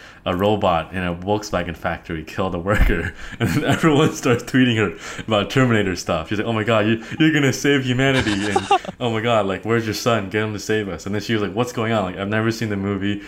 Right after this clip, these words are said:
Speaker 1: And then she finally, she was like, "Okay, hey guys, this is a funny joke." But by that time, it was retweeted, like, five thousand times, and it was really funny 'cause I retweeted it too,
Speaker 2: That's
Speaker 1: so.
Speaker 2: hilarious.
Speaker 1: <laughs> Yeah, yeah, I'll send you the
Speaker 2: Okay.
Speaker 1: Twitter later. It's kinda funny. So basically,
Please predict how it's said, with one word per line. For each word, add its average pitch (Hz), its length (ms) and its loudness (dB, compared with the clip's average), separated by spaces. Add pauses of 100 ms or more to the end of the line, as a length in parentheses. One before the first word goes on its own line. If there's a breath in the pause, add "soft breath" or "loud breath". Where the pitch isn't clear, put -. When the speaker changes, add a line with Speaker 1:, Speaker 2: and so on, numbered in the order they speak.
(160 loud breath)
Speaker 1:
And 110 60 -4
then 110 60 2
she 101 140 -4
finally, 117 320 0
she 101 80 -4
was 87 80 -4
like, 87 80 -8
"Okay, 104 280 -2
hey 98 160 -2
guys, 85 380 -4
this 92 140 -10
is 90 80 -10
a 87 40 -8
funny 92 280 -4
joke." 87 180 0
But 87 80 -6
by 104 80 0
that 127 180 2
time, 98 280 0 (320 loud breath)
it 117 60 0
was 95 120 0
retweeted, 92 560 -2
like, 85 180 -4
five 95 280 -2
thousand 87 320 -2
times, 85 260 -4
and 85 80 -8
it 90 40 -6
was 85 100 -4
really 87 200 -4
funny 82 280 -10
'cause 101 160 -2
I 104 80 4
retweeted 98 420 -2
it - 80 -14
too, - 140 -14
Speaker 2:
That's 165 300 0
Speaker 1:
so. 190 200 -2
Speaker 2:
hilarious. 165 540 -4
Speaker 1:
<laughs> - 720 -2 (1040 loud breath)
Yeah, 113 520 0
yeah, 120 120 4
I'll 113 100 6
send 120 220 6
you 151 60 4
the 123 80 6
Speaker 2:
Okay. 95 100 4
Speaker 1:
Twitter 113 180 4
later. 87 240 0
It's 85 140 -6
kinda 90 180 -6
funny. 87 300 -6
So - 120 -2
basically, 160 560 4